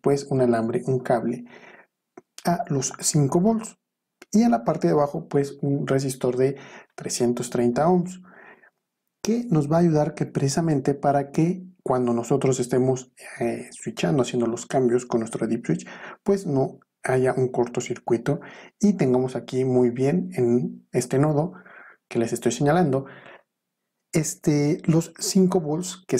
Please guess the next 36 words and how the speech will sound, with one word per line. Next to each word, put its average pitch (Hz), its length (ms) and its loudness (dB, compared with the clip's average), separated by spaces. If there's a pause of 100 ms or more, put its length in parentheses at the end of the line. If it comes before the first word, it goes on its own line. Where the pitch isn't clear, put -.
van 135 180 0
a 139 60 -2
ser 143 260 -4
de 143 180 2
las 123 280 2
entradas 120 680 0
del 120 160 -4
circuito 120 720 -6
integrado. - 600 -6 (420)
Aquí 180 160 -2
tenemos 214 300 4
ya 156 80 -4
nuestro 143 280 -4
circuito - 400 -6
integrado 143 580 0
y 185 40 4
lo 185 120 6
primero 208 340 2
que - 140 -10
conectamos 127 680 0 (420)
fue 202 340 0
precisamente 139 1000 0 (320)
tierra 151 580 0 (520)
aquí. - 480 -2 (500)
Es 131 100 2
de, 151 220 0
luego, 120 420 2
es - 140 -4
un 180 120 6
error 143 280 2
típico, 170 420 -2
es - 80 -2
un 180 120 6
error 156 160 -2
muy 175 260 4
común 151 480 0